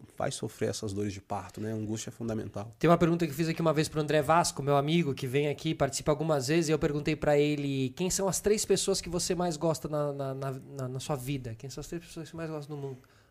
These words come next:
Speaker 2: Aí ele falou, "Minha esposa, minha filha, né?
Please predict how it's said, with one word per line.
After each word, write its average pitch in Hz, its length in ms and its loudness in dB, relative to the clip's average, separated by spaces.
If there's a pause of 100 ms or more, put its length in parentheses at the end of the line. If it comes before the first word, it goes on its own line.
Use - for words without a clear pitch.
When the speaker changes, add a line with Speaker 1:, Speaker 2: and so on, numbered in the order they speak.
Speaker 2:
Aí 143 60 -10
ele 139 40 -8
falou, 135 340 -2 (800)
"Minha 123 120 -6
esposa, 196 760 2 (1080)
minha 117 120 -12
filha, 233 800 0 (460)
né? 170 240 -10